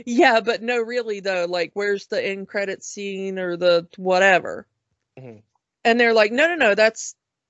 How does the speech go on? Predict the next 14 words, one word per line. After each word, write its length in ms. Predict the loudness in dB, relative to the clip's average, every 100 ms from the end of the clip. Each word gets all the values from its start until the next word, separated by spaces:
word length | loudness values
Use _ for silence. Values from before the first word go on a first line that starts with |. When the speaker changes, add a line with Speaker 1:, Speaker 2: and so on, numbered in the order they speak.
| _
Speaker 1:
that's 240 | 0 2 2
it. 240 | 2 2
That's, 540 | 2 -2 -4 -12 -20 _ _ _ _ _ 0
that 260 | 2 2
Loki, 400 | -2 0 0 -4 -8
Loki's 360 | -6 -6 -6
dead. 360 | 0 2 2 -2
That's 400 | -10 -12 -12 -20 _ _ _ _ _ _ _ _ _ _ _
bye, 260 | -2 0 -2 -2
bye, 140 | 0 2
bye, 180 | 2 0
Loki." 560 | -2 -4 -8 -16 -16 -14 -6
Like, 240 | -6 -4
that's, 300 | -4 -4 -6